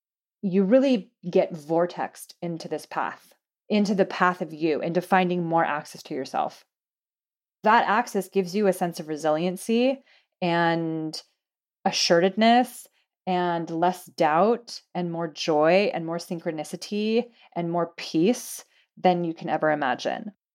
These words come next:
When you actually can locate and identify an aspect of true stillness with yourself, you are very much on your path to self-mastery. Identity at its core is something,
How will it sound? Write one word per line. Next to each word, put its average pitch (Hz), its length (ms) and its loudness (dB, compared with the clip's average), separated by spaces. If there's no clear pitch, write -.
When 202 320 0
you 240 180 4
actually 185 520 2
can 156 420 -4
locate 160 480 2
and 151 160 -2
identify 143 560 -2
an - 240 -4
aspect 170 400 -2
of 147 240 -4
true 208 540 2
stillness 190 840 -2
with 180 200 2
yourself, 165 720 0
you 175 360 6
are 170 340 0
very 170 420 4
much 160 240 -6
on 139 120 -8
your 139 120 -10
path 156 280 -6
to - 100 -20
self-mastery. - 920 -10
Identity 226 680 2
at 175 140 2
its 170 160 -4
core - 720 0
is 180 160 -2
something, 180 500 0